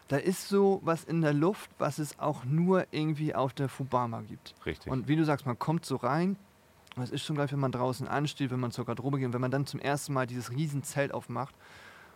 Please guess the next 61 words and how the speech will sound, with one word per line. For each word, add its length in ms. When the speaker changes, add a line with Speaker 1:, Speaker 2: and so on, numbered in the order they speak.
Speaker 1:
ob 120
das 180
nun 120
schon 180
um, 220
um, 340
um 320
acht, 400
neun 360
ist, 200
wo 60
vielleicht 160
noch 60
nicht 120
ganz 200
so 80
viel 180
los 180
ist. 80
Oder 140
Speaker 2:
Leider. 200
Speaker 1:
Herb-, 1120
Le-, 40
ja, 160
Speaker 2:
Mit, 100
äh, 40
Speaker 1:
muss 160
Speaker 2:
muss 220
man 140
ja 120
einfach 180
mal 160
sagen. 420
Speaker 1:
Ja. 80
Speaker 2:
Wann 120
ist 140
Open 300
Doors? 440
Speaker 1:
Neunzehn 480
Uhr. 220
Speaker 2:
Richtig. 220
Speaker 1:
Zwanzig 360
Speaker 2:
Vil-, 120
Speaker 1:
Uhr 500
Speaker 2:
vielleicht 280
Speaker 1:
Opening. 140
Speaker 2:
für 40
alle 200
Zuhörer 480
und 120
Zuschauer, 460
neunzehn 680
Uhr 320
könnt 260
ihr 220
reingehen. 680
Speaker 1:
Wo 80
kann 180
man's 180
heutzutage 520
noch? 40